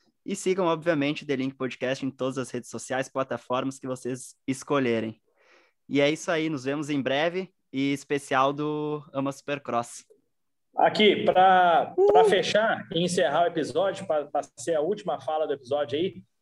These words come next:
Speaker 2: eu gostaria de falar com a minha boca e com a minha voz, porque isso que você acabou de falar é muito importante. Ó, Neno Motos, Gringa M X, Pro M X Gráficos, Luciano Racing, Destre,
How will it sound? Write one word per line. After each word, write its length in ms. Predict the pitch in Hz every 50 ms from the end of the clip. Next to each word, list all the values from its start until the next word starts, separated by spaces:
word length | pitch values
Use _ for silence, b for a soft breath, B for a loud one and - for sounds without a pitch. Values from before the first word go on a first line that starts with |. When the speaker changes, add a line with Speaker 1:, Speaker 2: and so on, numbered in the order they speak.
| _ -
Speaker 2:
eu 80 | - 123
gostaria 380 | 135 151 156 160 156 165 170
de 80 | 165 165
falar 300 | - 175 165 160 170 175
com 220 | 175 - - 180
a 120 | 165 160 156
minha 220 | - 165 196 202 180
boca 560 | 131 135 151 185 196 190 190 202 202 185 196 - - _ _ _
e 220 | - 127 139 143 135
com 100 | 139 151
a 60 | 143
minha 300 | 139 151 165 170 180 170
voz, 640 | 139 123 143 151 165 175 185 175 180 180 - - _ _ _ _ _ _ _ _ -
porque 260 | 147 151 151 151 160
isso 160 | 170 180 -
que 140 | - 170 -
você 80 | -
acabou 260 | - - 175 165 175 185
de 80 | 175
falar 320 | 180 180 165 147 160 170 180
é 60 | 175
muito 280 | 165 165 170 185 180
importante. 800 | 160 - 143 135 127 - 117 - - - 104 98 - - - _ _ _ _
Ó, 380 | - 147 151 147 123 - - - - -
Neno 340 | 127 139 156 185 208 208 180
Motos, 720 | 160 147 160 180 190 - 190 - - - - - - - _ _ _ _ _ _ _ _ -
Gringa 280 | 120 139 175 208 202
M 140 | 196 180 160
X, 580 | - - - 170 180 190 190 190 - - - - - _ _ _ _ _ _ _ _ _ -
Pro 220 | 160 160 180 202
M 180 | 208 196 185 165
X 420 | - - - 185 185 180 175 151
Gráficos, 720 | 143 151 156 160 175 180 - - - 175 160 - - - _ _ _ -
Luciano 520 | - 170 190 190 185 190 180 185 196 190
Racing, 680 | 160 131 123 147 165 180 180 180 180 180 175 151 - - - _ _
Destre, 760 | 127 - 160 165 175 202 202 - - - - 190 202 196 185